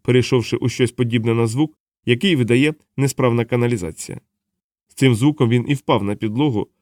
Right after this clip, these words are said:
хапаючись за обличчя, так, наче міг якось утримати його на місці. А з його роз'їдених легень тим часом виривалися щільні згустки крові та тканини. Коли я дістався сонцеструма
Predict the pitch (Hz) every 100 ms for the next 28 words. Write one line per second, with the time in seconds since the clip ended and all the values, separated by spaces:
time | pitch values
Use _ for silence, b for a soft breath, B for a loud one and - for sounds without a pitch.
0 | _ 127 - 120 110 113 107 110 110 151
1 | - 98 - _ _ 165 - _ _ 120
2 | 117 127 - _ _ _ 131 123 123 -
3 | - 123 143 139 110 120 113 135 139 95
4 | - - 98 - _ _ _ - 123 120
5 | 127 131 123 120 117 117 113 123 123 165
6 | 165 _ _ - 190 175 165 139 123 127
7 | 127 120 113 113 110 - 120 117 107 123
8 | - - - 156 120 - 107 - 127 90
9 | 82 - _ _ _ _ _ _ - 131
10 | 127 123 123 127 117 117 - 120 127 -
11 | 123 107 104